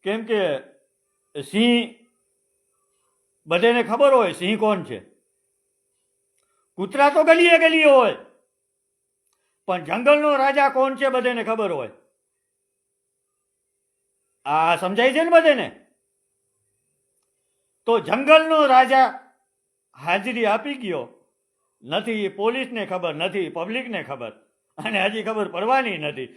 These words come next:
હવે જંગલના રાજાને બધા શોધશે, અને અમુકને ખબર છે જંગલનો રાજા કોણ છે,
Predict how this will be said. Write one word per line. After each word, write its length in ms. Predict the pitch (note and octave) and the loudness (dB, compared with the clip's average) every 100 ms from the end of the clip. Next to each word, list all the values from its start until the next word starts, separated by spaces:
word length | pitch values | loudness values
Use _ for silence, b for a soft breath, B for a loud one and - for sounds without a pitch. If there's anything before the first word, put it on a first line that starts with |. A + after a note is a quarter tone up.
| b b | b b
હવે 140 | E3 G3+ | -8 -6
જંગલના 520 | D#3+ A#3 D4+ D4+ C#4 | -4 0 2 2 0
રાજાને 400 | B3+ C4 B3+ B3 | 0 0 0 -2
બધા 260 | A3+ A3 F3+ | -2 -2 -4
શોધશે, 500 | G3+ A3+ C#4 C4 F#3 G#2+ _ _ _ _ _ _ _ _ _ - | -4 -6 -6 -4 -4 -6 _ _ _ _ _ _ _ _ _ -12
અને 160 | E3 F3 | -6 -4
અમુકને 420 | A3 C#4+ D4 C#4+ | -2 -4 -4 -4
ખબર 300 | C4+ D#4 D4+ | 0 2 2
છે 100 | C#4+ B3+ | 2 -2
જંગલનો 400 | B3 C4 C4 B3+ | -2 -2 -4 -2
રાજા 280 | A#3+ A#3+ A3+ | -2 -2 -2
કોણ 300 | A#3+ C#4+ C4 | 0 -2 -2
છે, 160 | F#3+ | -8